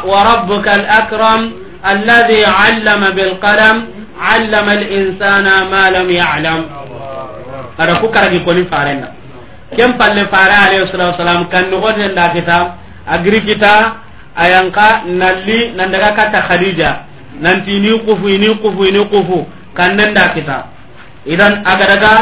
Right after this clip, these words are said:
ada mogon ko Khadija dangani. Ati ke kani dure de. Khadija ati, ati nyali ti khairinga. Adan ke yagarin pakra ta gunte. Ati, "Wallah, Allah ntan ke nyagundi nan talla walla abada." Naam, yagaren ni tiyai. Ko aga kon mogon be. Ha?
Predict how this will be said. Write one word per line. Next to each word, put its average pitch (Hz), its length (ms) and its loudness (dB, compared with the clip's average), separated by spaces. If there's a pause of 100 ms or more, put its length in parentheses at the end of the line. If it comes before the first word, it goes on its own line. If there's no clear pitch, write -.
(140)
ada 202 280 2
mogon 208 300 0
ko 196 120 0
Khadija 185 400 0
dangani. 165 360 0 (280)
Ati 202 320 -4
ke 240 160 2
kani 214 260 2
dure 202 320 2
de. 196 140 0 (480)
Khadija 208 400 2
ati, 214 160 0
ati 202 300 -2
nyali 254 320 4 (100)
ti 233 60 0
khairinga. 214 480 2 (280)
Adan 202 300 0
ke 214 80 0
yagarin 208 340 2
pakra 208 380 0
ta 202 160 2
gunte. 190 480 0 (180)
Ati, 170 180 -4
"Wallah, 247 520 4
Allah 247 240 2
ntan 240 220 2
ke 233 120 2
nyagundi 202 420 0
nan 196 200 0
talla 220 320 2
walla 175 260 2
abada." 156 280 0 (360)
Naam, 226 240 -2
yagaren 247 400 2
ni 220 140 -2
tiyai. 185 320 0 (480)
Ko 247 60 -4
aga 240 260 2
kon 214 180 -4
mogon 190 280 -2
be. 160 160 -4 (400)
Ha? 247 340 -4